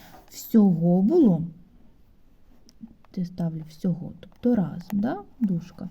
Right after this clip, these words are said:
фігурна. Всього було одна тисяча п'ятсот шість кілограмів в обох магаз-, в трьох магазинах всього.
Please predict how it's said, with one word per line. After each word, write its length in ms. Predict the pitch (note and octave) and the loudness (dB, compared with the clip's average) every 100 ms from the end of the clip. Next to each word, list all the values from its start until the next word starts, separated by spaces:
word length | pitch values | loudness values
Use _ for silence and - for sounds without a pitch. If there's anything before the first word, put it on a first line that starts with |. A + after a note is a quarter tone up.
| - | 0
фігурна. 540 | G#3 F#3+ F3 F3 E3+ - - - - - - _ | 2 2 0 -2 -6 -10 -20 -20 -20 -20 -20 _
Всього 460 | - - A3 F3+ E3+ E3+ | -10 0 0 2 -2 -4
було 400 | F3+ F3+ C4+ A#4 - - - - | -4 -4 -4 -8 -16 -20 -16 -4
одна 380 | F#3 E3+ D#3 D#3 | 0 0 -2 -6
тисяча 640 | F3 F3 C4+ D4+ - - F3+ F3+ - - - - - - | -4 -2 -2 -4 -8 -6 -6 -6 -10 -20 -20 -20 -18 -4
п'ятсот 540 | G3+ G3 - F3 E3+ | -2 -2 -4 -10 -10
шість 480 | - - G3 D#3+ - - | -12 -2 0 0 -4 -8
кілограмів 840 | E3+ D#3 D3+ - F#3 E4+ A#3+ - | -6 -6 -6 -4 -2 2 0 0
в 40 | F3 | -2
обох 480 | D3 D3+ F3 A#3 | -2 -4 -6 0
магаз-, 480 | B3+ B3+ F4+ - - | 2 2 -2 -6 -4
в 140 | F#3 - | -2 0
трьох 400 | G#3 E3+ F#3 C#4 | 0 0 0 0
магазинах 680 | C#4+ D#4+ A3 D#3 D#3+ F3+ | 0 -2 -4 -6 -6 -8
всього. 440 | - - E3+ E3 | -10 -6 -4 -4